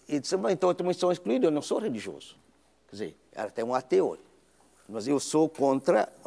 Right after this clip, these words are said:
por razões humanitárias. Então,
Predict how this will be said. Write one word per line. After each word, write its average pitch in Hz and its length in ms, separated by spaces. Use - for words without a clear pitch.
por 139 220
razões 117 380
humanitárias. 139 960
Então, 170 400